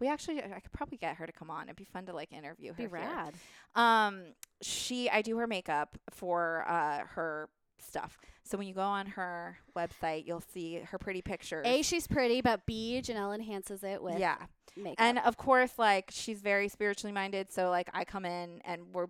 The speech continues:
Speaker 1: we both are, we align very well. And she's like, "Duh, of course I manifested you in here." And I'm
Speaker 2: Yeah.
Speaker 1: like, "All right."
Speaker 2: <laughs>
Speaker 1: And so, um, she is the one who said the sun.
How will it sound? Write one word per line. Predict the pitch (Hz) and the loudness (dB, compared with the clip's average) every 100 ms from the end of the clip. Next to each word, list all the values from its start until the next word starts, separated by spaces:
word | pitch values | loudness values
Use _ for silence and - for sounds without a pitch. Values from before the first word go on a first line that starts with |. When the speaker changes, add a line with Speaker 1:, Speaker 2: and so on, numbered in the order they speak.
| - | -4
Speaker 1:
we | 175 | -2
both | 175 175 | 0 0
are, | 170 170 | 0 0
we | 170 175 | 0 -2
align | 165 165 170 | -2 -2 -4
very | 170 165 | -4 -2
well. | 151 139 127 - | 0 0 0 -4
And | - | -6
she's | - 170 - | -10 -8 -8
like, | 165 | -8
"Duh, | - 208 175 | 0 2 2
of | 175 | 0
course | - 226 190 | -4 -6 -6
I | |
manifested | 165 160 165 160 - 165 | -10 -10 -8 -10 -10 -12
you | 160 151 | -8 -8
in | 170 | -8
here." | 156 | -10
And | 160 | -6
I'm | 262 | -4
Speaker 2:
Yeah. | 214 | -4
Speaker 1:
like, | 190 | -4
"All | 208 | -10
right." | 185 185 170 - | -8 -6 -6 -4
Speaker 2:
<laughs> | 240 - - - - - | -6 -6 -10 -12 -20 -2
Speaker 1:
And | 226 226 | -2 2
so, | - 226 220 214 - | 8 10 10 10 8
um, | 208 196 185 185 - | 8 8 6 0 -4
she | - 240 240 | -4 0 2
is | 240 | 2
the | 233 | 2
one | 214 220 | -2 -2
who | 208 | -4
said | - 180 | -2 -2
the | 170 | -2
sun. | - 160 113 | -6 -6 -6